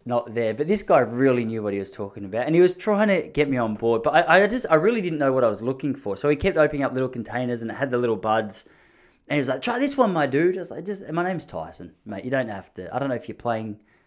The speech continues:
playing the part of a pothead, but stop calling me dude, 'cause I'm, I'm getting uncomfortable." Uh, I didn't say any of that. I just took it 'cause he was, he was quite lovely. And so he'd put it up to my nose. He's like, "What do you think of that one?" I was like, "Ah, floral." <laughs> I've got no idea. What do you say?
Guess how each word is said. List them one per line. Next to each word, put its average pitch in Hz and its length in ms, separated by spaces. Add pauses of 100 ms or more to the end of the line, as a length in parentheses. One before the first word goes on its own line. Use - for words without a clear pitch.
(140)
playing 113 240
the 101 80
part 131 340
of 123 120
a - 20
pothead, 123 480
but 113 160
stop - 260
calling 113 180
me 104 80
dude, 95 260
'cause 104 100
I'm, 113 220
I'm 113 120
getting 117 220
uncomfortable." 101 640 (420)
Uh, 123 60
I 143 120
didn't 190 180
say 113 160
any 107 160
of 101 100
that. 104 100
I 117 60
just 135 200
took - 200
it - 80
'cause 123 120
he 135 60
was, 123 180
he - 40
was 123 120
quite 131 260
lovely. 101 380 (460)
And 160 140
so 160 160
he'd 147 120
put 170 120
it 151 60
up 151 140
to 131 60
my 123 140
nose. 135 280
He's 135 100
like, 131 100
"What 226 80
do 254 60
you 269 80
think 269 140
of 254 40
that 277 220
one?" 143 320 (280)
I 151 60
was 156 140
like, 139 240
"Ah, 160 260
floral." 175 560
<laughs> - 40
I've 262 920
got 233 240
no 277 220
idea. 262 260
What 220 140
do 294 40
you 302 120
say? 262 520